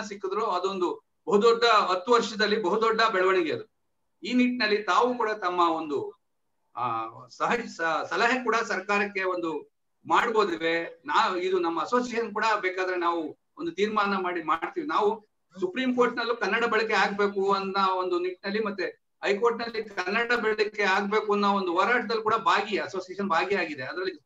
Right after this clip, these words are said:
ಕೆಲವು ಸಂಘ ಸಂಸ್ಥೆಗಳ ಜೊತೆ ಕೂಡ ನಾವು ಕೂಡ ಕೆಲಸ ಮಾಡ್ತಾ ಇದೀವಿ ಅದಕ್ಕೆ. ಆ, ಈ ನಿಟ್ಟಿನಲ್ಲಿ ತಮಗೂ ಕೂಡ ಒಂದು ಗುರುತರ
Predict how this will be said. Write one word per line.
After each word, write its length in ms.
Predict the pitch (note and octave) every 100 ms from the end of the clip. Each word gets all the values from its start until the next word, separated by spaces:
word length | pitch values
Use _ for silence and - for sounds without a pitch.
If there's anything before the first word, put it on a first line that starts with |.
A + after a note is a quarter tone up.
| _ _ _ _
ಕೆಲವು 280 | F3 G3+ G3 F#3 F3 E3 - _ _ - -
ಸಂಘ 240 | - E3+ G3+
ಸಂಸ್ಥೆಗಳ 540 | G3+ G3+ G3+ G3 G3+
ಜೊತೆ 260 | F#3+ F#3 G#3+
ಕೂಡ 120 | A#3 A3+
ನಾವು 240 | F#3+ G3+ G3+
ಕೂಡ 120 | G3+
ಕೆಲಸ 300 | G3 E3 G#3
ಮಾಡ್ತಾ 300 | G3+ G3 C#3
ಇದೀವಿ 200 | B2 A2
ಅದಕ್ಕೆ. 460 | - - A2+ _ _ _ _ _ _ _ -
ಆ, 300 | C#3 C#3 C#3
ಈ 160 | E3+ B3+
ನಿಟ್ಟಿನಲ್ಲಿ 400 | B3+ B3+ A#3+ -
ತಮಗೂ 320 | G3 C4+ C4+
ಕೂಡ 120 | A#3+
ಒಂದು 200 | A#3 G3+
ಗುರುತರ 300 | F3+ G3+ G#3+